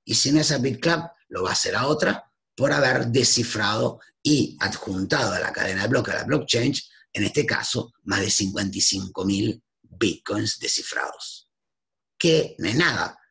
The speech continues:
respecto a los veintiuno que hay y dieciséis y medio ya descifrados. Pero esto es una buena pasta.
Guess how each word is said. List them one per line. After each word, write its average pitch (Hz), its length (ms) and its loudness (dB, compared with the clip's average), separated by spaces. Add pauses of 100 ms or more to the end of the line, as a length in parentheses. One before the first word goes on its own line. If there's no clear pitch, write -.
(100)
respecto 101 640 -2
a 87 80 2
los 95 400 -4 (300)
veintiuno 107 600 4
que 110 140 0
hay 113 500 -2
y 107 140 0
dieciséis 104 560 2
y 90 40 -6
medio 95 540 -4 (240)
ya 98 480 -2 (640)
descifrados. - 880 -4 (200)
Pero 113 180 0
esto 123 180 -2
es 147 100 -4
una 117 140 2
buena 78 280 -2
pasta. - 460 -8